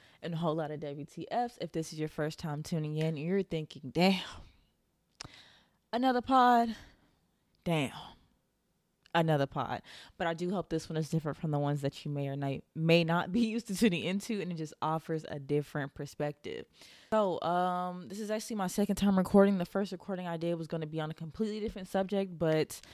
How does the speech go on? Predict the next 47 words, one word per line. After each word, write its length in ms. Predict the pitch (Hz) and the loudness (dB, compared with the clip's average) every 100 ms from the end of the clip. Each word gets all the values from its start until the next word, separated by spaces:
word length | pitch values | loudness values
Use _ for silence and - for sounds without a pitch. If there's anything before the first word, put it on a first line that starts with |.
| - | -10
something 320 | - 214 226 | 0 0 0
happened 300 | 214 214 196 | -4 -6 -6
with 20 | 185 | -4
my 140 | 175 | -4
computer, 500 | 165 151 185 208 226 | -4 -6 -4 -2 -2
and 240 | 214 160 | -2 0
then 480 | 165 156 151 147 156 - - _ _ _ _ _ | 2 2 0 -4 -8 -16 -20 _ _ _ _ _
I 60 | - | -8
started 260 | 170 190 180 | -4 -2 0
watching 300 | 170 170 156 | 0 -2 -2
TikToks, 500 | 196 - 190 180 - | -2 0 0 0 -2
and 80 | |
I 80 | 151 | -4
felt 220 | - 175 | 2 4
like 180 | 151 156 | 4 2
God 240 | 151 151 147 | 2 2 2
was 160 | 151 | 0
like, 380 | 156 151 143 - - _ _ - | 0 0 0 -4 -20 _ _ -4
"I 60 | |
know 140 | 160 175 | 0 2
you 160 | 180 | 2
want 160 | 170 160 | -2 -2
this 160 | 165 | -4
to 80 | 160 | -4
be 160 | 156 151 | -2 -2
a 80 | 151 | 0
funny 280 | 175 175 175 | -2 -2 -2
one, 280 | 180 175 - - - _ | -4 -6 -10 -20 -20 _
but 100 | 160 | 0
actually 340 | 165 165 - | 0 0 0
I 60 | 156 | 2
want 200 | 156 151 | 2 -2
you 40 | |
to 80 | 135 | -4
talk 240 | 143 139 135 | -6 -4 -2
about 260 | 127 127 | -2 -4
this." 300 | 127 85 - | -6 -8 -10
So, 500 | - 160 139 135 135 160 _ _ _ _ _ _ _ _ _ - | -10 -4 -2 -2 -6 -12 _ _ _ _ _ _ _ _ _ -8
whatever, 580 | 160 175 220 240 233 220 - - _ _ _ _ _ _ | -2 0 0 -2 -4 -6 -16 -20 _ _ _ _ _ _
I 60 | 160 | -8
was 120 | 160 | -8
gonna 100 | 160 | -8
say 160 | - 156 | -6 -4
whatever 280 | 156 180 185 | -2 -2 -4
that 120 | 180 | -4
man 340 | 180 180 180 | -4 -4 -6
say, 440 | - 202 156 139 | -4 -2 -2 -4